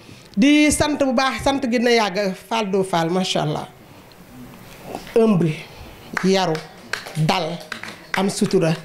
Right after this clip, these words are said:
Ndax nag formation yi nga xamante ni moom la ñuy def, ngay président, nee naa présidente yu bari xamuñu dara ci formation. Ndax li ñuy jaay dayo moo tax bu ñuy former duñ ànd ci formation yi di former pour bu ëllëgee ñu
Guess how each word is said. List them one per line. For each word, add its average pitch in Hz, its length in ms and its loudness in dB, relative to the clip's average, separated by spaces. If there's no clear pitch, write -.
Ndax 294 180 4
nag 269 200 4
formation 294 560 2
yi 320 180 6
nga 302 100 2
xamante 269 360 0
ni 240 80 0
moom 233 200 2
la 208 60 2
ñuy 220 160 4
def, - 300 -6
ngay 269 160 4
président, 220 380 2
nee 269 120 4
naa 262 140 0
présidente 247 560 0
yu 196 100 0
bari 202 220 0
xamuñu 254 380 0
dara 214 280 0
ci 226 100 -2
formation. 175 560 0
Ndax 220 160 2
li 294 80 4
ñuy 320 200 4
jaay 185 260 0
dayo 185 320 2
moo 247 180 4
tax 269 120 0
bu 262 120 4
ñuy 359 200 6
former 277 380 0
duñ 277 260 2
ànd 285 300 4
ci 349 80 2
formation 294 540 2
yi 247 80 2
di 247 80 -4
former 240 300 0
pour 277 140 0
bu 226 140 -2
ëllëgee 277 280 2
ñu 240 60 -2